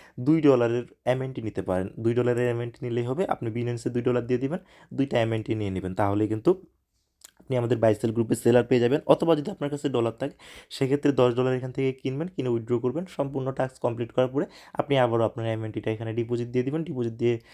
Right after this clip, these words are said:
আপনি, আ, সেল করে দিতে পারবেন। অনেকে বলতে পারেন যে, "ভাই বললেন পঞ্চাশ সেন্টের মতো খরচ হবে, আবার বলতেছেন দুই ডলার নেওয়ার জন্য।" এখানে আপনাকে পঞ্চাশ সেন্ট খরচ করতে হবে, কিন্তু থাকা লাগবে দুই ডলার। দুই ডলার ছাড়া আপনি,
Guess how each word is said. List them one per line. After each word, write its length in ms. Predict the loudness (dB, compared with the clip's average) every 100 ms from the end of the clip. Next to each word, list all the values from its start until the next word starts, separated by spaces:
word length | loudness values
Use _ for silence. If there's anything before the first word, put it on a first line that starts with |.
| -8 2
আপনি, 400 | 2 2 -4 -2
আ, 180 | 2 2
সেল 220 | 2 0
করে 200 | 2 -2
দিতে 180 | -2 -6
পারবেন। 300 | -4 -4 -4
অনেকে 280 | -2 0 2
বলতে 220 | 2 2
পারেন 140 | -2 -2
যে, 80 |
"ভাই 180 | -2 -2
বললেন 440 | 0 0 0 -2 -6 _ -16 -16 -8 -2
পঞ্চাশ 300 | 0 -2 -4
সেন্টের 260 | -6 -6
মতো 200 | -6 -4
খরচ 320 | -2 -2 -2
হবে, 120 | -2 -2
আবার 120 | 0
বলতেছেন 440 | -2 -4 -6 -4
দুই 140 | 0 2
ডলার 240 | 2 0
নেওয়ার 280 | -2 -2 -2
জন্য।" 260 | -4 -4 -8 -12 -20 -4
এখানে 280 | -2 0 -2
আপনাকে 320 | -2 -4 -6
পঞ্চাশ 380 | -4 -4 -4 -6
সেন্ট 240 | -6 -10
খরচ 280 | -4 -2 -2
করতে 220 | -4 -4
হবে, 120 | -2 -2
কিন্তু 180 | -4
থাকা 280 | -2 -2 2
লাগবে 300 | 2 0 -2
দুই 140 | 0 0
ডলার। 300 | 0 -2 0
দুই 120 | 0
ডলার 260 | 2 0 -2 -2
ছাড়া 180 | 0
আপনি, 240 | 0 0